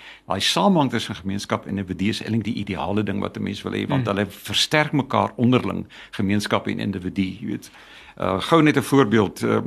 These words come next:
Speaker 1: ek verwys gereeld daarna, ek dink ek, ons het al vroeëre gesprekke ook daarna verwys. As mens kyk na die groot skepende kragte, uh, onder Afrikaners en Afrikaanssprekendes,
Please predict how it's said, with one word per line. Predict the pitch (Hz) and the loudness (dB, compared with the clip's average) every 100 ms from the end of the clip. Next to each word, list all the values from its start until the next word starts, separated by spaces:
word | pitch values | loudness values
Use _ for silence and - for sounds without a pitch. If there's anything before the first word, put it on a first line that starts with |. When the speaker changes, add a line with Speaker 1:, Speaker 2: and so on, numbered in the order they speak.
| 113 113 | -2 -4
Speaker 1:
ek | - | -4
verwys | 104 107 110 | 0 2 2
gereeld | - 104 110 | 2 4 4
daarna, | 101 104 104 107 | 4 2 4 2
ek | - | 2
dink | 110 110 | -2 -2
ek, | - | -2
ons | 110 | -6
het | 110 104 | -4 -2
al | 98 | -4
vroeëre | 98 - 123 110 | -4 2 2 2
gesprekke | - 110 107 107 113 | 0 -4 -2 0 0
ook | 101 | 0
daarna | 95 98 | 0 -2
verwys. | - 95 98 - - _ - - - - | -4 -4 -4 -4 -12 _ -20 -18 -12 -8
As | 98 | -4
mens | 110 | -4
kyk | - 123 | 0 0
na | 123 | 0
die | 107 | -2
groot | - - 139 139 - | -2 6 6 6 0
skepende | - - 147 - 131 123 - | -2 0 2 4 4 4 2
kragte, | - 127 - - 101 92 - - _ - | -2 0 0 0 -2 -2 -14 -20 _ -12
uh, | - 92 | -8 -2
onder | 147 147 127 107 - | 4 6 4 2 -8
Afrikaners | - 107 139 - 139 127 104 135 | -6 -2 0 4 6 8 6 4
en | 113 | 2
Afrikaanssprekendes, | 110 - 123 110 - 135 135 135 113 - - | 2 0 0 0 0 4 4 4 -4 -6 -10